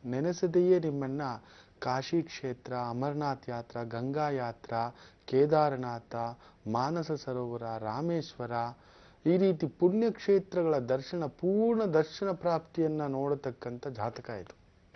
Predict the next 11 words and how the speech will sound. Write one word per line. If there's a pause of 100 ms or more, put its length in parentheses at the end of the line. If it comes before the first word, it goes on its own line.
(1040)
ಒಳ್ಳೆ
ದೇವತಾ
ಸ್-,
ಕ್ಷೇತ್ರಗಳಿಗೆ
ಹೋಗಿ
ಬರ್ತೀರಾ.
ಈ
ಧರ್ಮಸ್ಥಳ,
ಕುಕ್ಕೆ,
ತಿರುಮಲ,
ತಿರುಪತಿ,